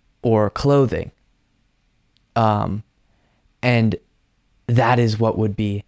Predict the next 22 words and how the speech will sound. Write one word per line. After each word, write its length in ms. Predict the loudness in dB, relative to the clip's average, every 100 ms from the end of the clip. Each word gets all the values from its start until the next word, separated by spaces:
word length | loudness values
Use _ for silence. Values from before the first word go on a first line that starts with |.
| -10
having, 560 | -2 0 0 -2 -4 -10 _ _ _ _ _ _ _
uh, 420 | -4 -2 -2 -6 -10 -16 -20 _ _
this 340 | -4 -2 -2 -2
tax 380 | -2 -2 -4 -6
applied 440 | -2 0 0 0
to 200 | -4 -6
it. 160 | -6 -6
That 260 | -4 -2
is 280 | -2 -6 -8
the 180 | -6 -4
exact 420 | -2 -4 -6 -8
problem 400 | -6 -4 -2 -4
here, 320 | -4 -8 -8 -8
that 180 | -8 -8 _ _ _ -4
the 140 | -2
very 240 | 2 2 2
basic 560 | 0 0 0 -4 -4
needs 640 | -2 0 2 0 -2 -8 -20 _ _ _ _ _
of 220 | -6 -6 -4
people 540 | -4 -4 -4 -6 -6 _ -4
would 240 | -4 -2
be 320 | -4 -4 -6